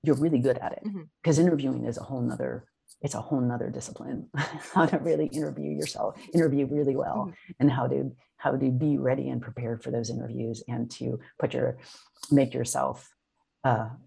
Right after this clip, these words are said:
Speaker 1: help people understand your whole package and not just little bits of you.
Speaker 2: Mm-hmm. What advice do you have for women in particular who aspire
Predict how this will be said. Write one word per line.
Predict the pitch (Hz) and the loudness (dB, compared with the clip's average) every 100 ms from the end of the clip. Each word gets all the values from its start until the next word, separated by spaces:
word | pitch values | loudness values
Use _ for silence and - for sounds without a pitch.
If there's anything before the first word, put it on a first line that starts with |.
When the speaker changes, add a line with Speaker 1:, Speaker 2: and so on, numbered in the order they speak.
| _ 151 | _ -8
Speaker 1:
help | - - - - | -4 -4 -4 -6
people | - 170 143 | -6 -4 -2
understand | 147 139 127 139 131 | 0 0 -2 -4 -4
your | 127 127 | -4 -4
whole | - 127 | -2 -4
package | - - - 131 - - | -4 -8 -8 -8 -8 -4
and | 143 135 | 0 2
not | 113 | 0
just | - 131 - - - _ | -4 -6 -6 -12 -16 _
little | 139 139 131 | 2 2 2
bits | 123 123 - | -2 -6 -8
of | - | -8
you. | - - - - 190 _ | -8 -10 -12 -16 -20 _
Speaker 2:
Mm-hmm. | 196 160 - _ _ _ _ _ _ _ | -12 -12 -16 _ _ _ _ _ _ _
What | 180 233 415 | -2 0 0
advice | 247 220 233 | -2 -4 -4
do | - | -10
you | 208 | -12
have | 202 196 190 | -6 -6 -6
for | - - 185 180 180 - _ _ _ | -12 -8 -6 -4 -6 -10 _ _ _
women | 185 220 170 190 - | -2 -2 -4 -12 -14
in | 180 | -14
particular | 185 175 165 156 | -12 -10 -10 -8
who | 180 | -8
aspire | 175 - 180 175 175 | -10 -6 -4 -4 -6